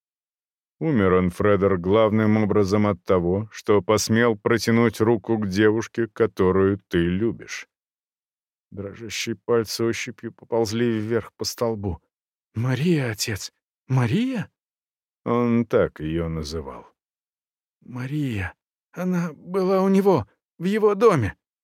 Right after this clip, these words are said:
"Да, Фредер". "Значит, всё-таки... Значит, всё-таки... А теперь?" "Не знаю". Тишина. "Фредер?"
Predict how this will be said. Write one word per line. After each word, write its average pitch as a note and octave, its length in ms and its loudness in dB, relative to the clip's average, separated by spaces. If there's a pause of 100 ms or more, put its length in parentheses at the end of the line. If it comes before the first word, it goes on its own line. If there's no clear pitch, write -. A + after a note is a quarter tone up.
(340)
"Да, F#2 320 -2
Фредер". - 580 -20 (680)
"Значит, C#3 600 -6 (160)
всё-таки... - 1000 -4 (760)
Значит, F3+ 580 0 (180)
всё-таки... G3 840 0 (760)
А B2 160 -2
теперь?" - 500 -2 (840)
"Не G2 260 -4
знаю". D#2+ 500 -6 (1000)
Тишина. - 800 -8 (720)
"Фредер?" E2 640 -2